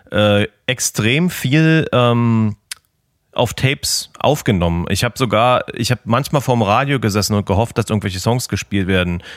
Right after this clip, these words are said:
Rio Reiser, König von Deutschland, wurde im Radio anmoderiert. Ich hatte das Tape schon im Tape-Deck so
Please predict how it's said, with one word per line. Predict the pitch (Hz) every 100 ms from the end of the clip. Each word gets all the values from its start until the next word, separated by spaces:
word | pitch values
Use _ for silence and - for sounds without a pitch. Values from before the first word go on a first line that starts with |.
| -
Rio | 107 117
Reiser, | 101 117 123
König | - 120 120
von | 123 104
Deutschland, | 117 - 135 131 131 107
wurde | 120 127
im | 117 117
Radio | 110 127 131
anmoderiert. | 117 139 147 143 127 131 -
Ich | 117
hatte | 120 107
das | -
Tape | - 120 -
schon | - 117 120 - - - - -
im | 123 139 139
Tape-Deck | 147 135 - 147 139
so | - 123